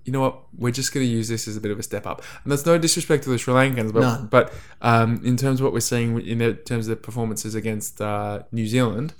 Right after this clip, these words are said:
Speaker 1: they're also in, in a little bit in a state of, uh, development.
Speaker 2: Yeah, and, and, you know, what it stands to be that the Test series we play against them is, is gonna be, we, we should have a bit more of a better chance than we currently do at the moment.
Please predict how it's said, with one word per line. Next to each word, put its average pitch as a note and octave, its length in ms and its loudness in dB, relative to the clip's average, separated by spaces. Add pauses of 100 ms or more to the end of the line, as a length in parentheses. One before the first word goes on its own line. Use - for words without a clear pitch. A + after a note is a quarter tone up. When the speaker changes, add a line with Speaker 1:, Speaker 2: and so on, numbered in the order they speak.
(280)
Speaker 1:
they're C3+ 220 8
also C#3 360 6
in, A#2 120 2
in A2+ 100 -2
a A2+ 40 2
little A2+ 180 4
bit A2+ 120 0
in G#2 80 -4
a G#2+ 40 -4
state A2 320 0
of, G#2 280 -4
uh, G2 200 -4
development. G#2 540 -6 (120)
Speaker 2:
Yeah, A#2 480 -6
and, D3 140 0
and, C#3+ 400 0
you D3+ 120 0
know, A#2 220 2
what B2+ 260 0
it C3 140 -2
stands C3+ 420 -2
to G#2+ 80 -10
be G#2+ 180 -2
that G2+ 200 -6
the G#2+ 200 -4
Test - 340 -4
series G#2 260 -4
we F#2 80 -6
play G2 240 -4
against F#2+ 240 -2
them G2+ 260 -4
is, F2 200 -6
is G#2 240 -8
gonna G#2 240 -4
be, F#2+ 320 -6 (140)
we, A#2 200 0
we A#2 200 0
should - 180 0
have A2 160 -4
a F#2+ 40 -6
bit G#2 160 -2
more A#2+ 160 0
of G#2+ 60 2
a A#2 80 6
better G#2 220 -2
chance G#2 480 2
than G2+ 100 0
we G2 100 -2
currently G#2 460 0
do G#2+ 240 4
at G#2+ 80 0
the G#2+ 80 -4
moment. G#2 420 2